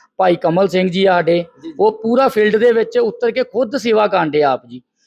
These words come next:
Speaker 2: ਕੀ ਲੱਗਦਾ ਕਿ ਖਾਲਸਾ ਏਡ ਨਾਲ ਜੁੜੇ ਜਿਹੜੇ ਸੇਵਾਦਾਰ ਆ, ਲੰਮਾ ਸਮਾਂ ਡਟੇ ਰਹਿਣਗੇ?
Speaker 1: ਖਾਲਸਾ ਜੀ, ਮੈਨੂੰ ਲੱਗਦਾ ਜਿਹੜੇ ਖਾਲਸਾ ਏਡ ਦੇ ਨਾਲ ਲੰਮਾ ਸਮਾਂ ਛੱਡੋ ਜੀ, ਇਹ ਸਾਰੀ ਜ਼ਿੰਦਗੀ ਹੀ ਜੁੜੇ ਰਹਿਣਗੇ।
Speaker 2: ਜੀ, ਜੀ।
Speaker 1: ਜਿਹੜੇ ਅੱਜ ਦੀ ਡੇਟ ਵਿੱਚ ਖਾਲਸਾ ਏਡ ਨਾਲ ਸੇਵਾ ਕਰਨ ਡਏ ਆ ਦਿਲੋਂ ਭਾਵਨਾ ਨਾਲ,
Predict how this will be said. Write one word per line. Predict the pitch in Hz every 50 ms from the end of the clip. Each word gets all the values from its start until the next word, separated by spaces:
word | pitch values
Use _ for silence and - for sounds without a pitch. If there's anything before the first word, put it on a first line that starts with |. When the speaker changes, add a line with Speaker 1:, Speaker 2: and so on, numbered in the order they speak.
| _
Speaker 2:
ਕੀ | 220 240
ਲੱਗਦਾ | 240 254 226 208 196 233
ਕਿ | 226 240 240
ਖਾਲਸਾ | - - 180 170 170 165 165 185 208
ਏਡ | 202 185 170
ਨਾਲ | 170 185 190 190
ਜੁੜੇ | 170 170 151 156 170 175 175 175
ਜਿਹੜੇ | 143 151 160 160 175 165
ਸੇਵਾਦਾਰ | - - 156 143 147 160 151 165 170
ਆ, | 185
ਲੰਮਾ | 180 156 147 151 165 160
ਸਮਾਂ | 156 165 170 165
ਡਟੇ | 147 139 - 170
ਰਹਿਣਗੇ? | 165 170 175 175 165 151 - - _ _ _ _ _ _ _ _ _ - - - -
Speaker 1:
ਖਾਲਸਾ | 208 208 220 233 226 240 240 240
ਜੀ, | 233 247 240
ਮੈਨੂੰ | 233 233 226 240 240 233
ਲੱਗਦਾ | 226 220 220 220 233
ਜਿਹੜੇ | 226 208 247
ਖਾਲਸਾ | 233 214 196 202 208 196 208 220 233 240 254 - - 202 202 202
ਏਡ | 190
ਦੇ | 190 220
ਨਾਲ | 208 214 220 220 214
ਲੰਮਾ | 214 202 190 196 208 208
ਸਮਾਂ | 165 196 202 220 214
ਛੱਡੋ | 165 196 185 202 214
ਜੀ, | 202 214 214 190 - _ _ _ _ -
ਇਹ | 220 233
ਸਾਰੀ | - 220 202 226 254 240
ਜ਼ਿੰਦਗੀ | 175 190 202 190 190 254 277
ਹੀ | 262 269 269
ਜੁੜੇ | 208 220 202 196
ਰਹਿਣਗੇ। | 165 160 156 151 139 120 117 92 - _
Speaker 2:
ਜੀ, | 156 156
ਜੀ। | 139 117 _ _ _ _ _ _ _ _ _ _ -
Speaker 1:
ਜਿਹੜੇ | 135 170 190 226 233 226
ਅੱਜ | 220 190
ਦੀ | 196 226 226
ਡੇਟ | 185 208 214 214
ਵਿੱਚ | 220 220 - -
ਖਾਲਸਾ | - 185 190 196 185 208 208 208
ਏਡ | 196 185
ਨਾਲ | 185 196 202 185
ਸੇਵਾ | - 185 175 185 202
ਕਰਨ | 196 180 170 165 160
ਡਏ | 151 170 185
ਆ | 175 151 202
ਦਿਲੋਂ | - - 170 165 175 175
ਭਾਵਨਾ | - 190 190 175 151 143 147
ਨਾਲ, | 147 151 170